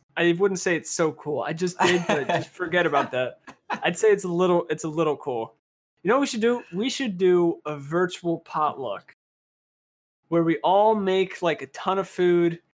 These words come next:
Speaker 1: and then watch each other <laughs> eat.
Speaker 2: How about no?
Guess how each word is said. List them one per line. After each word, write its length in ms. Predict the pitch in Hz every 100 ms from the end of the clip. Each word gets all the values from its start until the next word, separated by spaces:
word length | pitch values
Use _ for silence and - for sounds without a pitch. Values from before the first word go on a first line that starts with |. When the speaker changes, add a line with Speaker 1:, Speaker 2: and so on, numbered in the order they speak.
| _ -
Speaker 1:
and 140 | 143
then 180 | 131 127
watch 280 | 160 180 180
each 160 | 180
other 220 | 185 175 170
<laughs> 20 |
eat. 220 | 185 214 - 906 - 392 - 403 359 427 - _
Speaker 2:
How 220 | - 151
about 320 | 208 220 202 143
no? 460 | 131 156 98 101